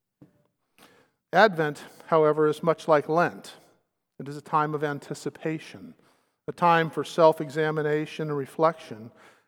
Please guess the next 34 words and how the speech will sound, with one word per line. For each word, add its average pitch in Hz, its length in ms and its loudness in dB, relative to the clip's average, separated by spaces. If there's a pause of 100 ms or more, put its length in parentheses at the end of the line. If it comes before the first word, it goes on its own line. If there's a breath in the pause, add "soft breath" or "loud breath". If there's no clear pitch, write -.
as 151 180 -4
we 156 100 -2
await 151 520 0
the 151 80 -8
birth 143 460 0
of 127 140 -14
Jesus, - 760 -12
our 135 180 -12
Savior. 131 540 -6 (1040 soft breath)
But 156 120 4
with 170 220 -2
Christmas 170 640 -2
seeming 165 520 -6
to - 100 -12
be 165 180 -2
in 143 120 -4
full 165 280 2
bloom 165 440 -2
around 143 340 0
all 151 200 6
of 143 100 -2
us 143 200 -4
from 143 220 -8
almost 139 520 -6
November 147 500 -2
first 151 500 0
forward, 147 720 -2 (440 soft breath)
the 170 80 -4
sense 185 300 -2
of 151 100 -6
waiting 160 420 0
can 160 120 -4
be 151 140 -4
minimized 131 840 -8